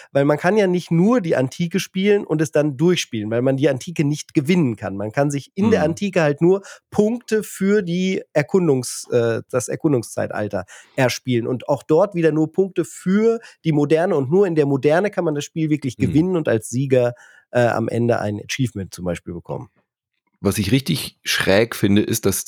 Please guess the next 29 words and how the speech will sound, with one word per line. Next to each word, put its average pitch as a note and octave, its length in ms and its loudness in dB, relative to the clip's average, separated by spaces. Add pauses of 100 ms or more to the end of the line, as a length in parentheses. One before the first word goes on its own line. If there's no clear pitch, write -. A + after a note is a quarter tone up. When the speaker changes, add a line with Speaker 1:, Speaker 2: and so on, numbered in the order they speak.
(160)
Speaker 2:
Firaxis G#2 640 0
jetzt G2+ 240 -2
mit G2 100 -4
Civ - 200 -4
sieben A2 320 2
versucht, G2+ 420 0
so G2 60 2
ein F#2 40 4
bisschen F#2+ 280 -2
so F2+ 100 -6
ein E2+ 60 -4
Service-Game F#2 760 0
zu - 200 -6
werden. - 420 -4
Also F2 180 -6
zumindest G2+ 380 0
hat A2+ 140 -2
man F#2 160 2
den F2 120 0
Anschein, F#2+ 540 0
wenn F2 80 2
man E2+ 140 0
jetzt E2+ 160 -2
gerade F2 200 0
bei E2+ 120 0
den E2+ 120 0
Anführern F2+ 480 2
noch E2 140 -4
sind, F#2+ 260 0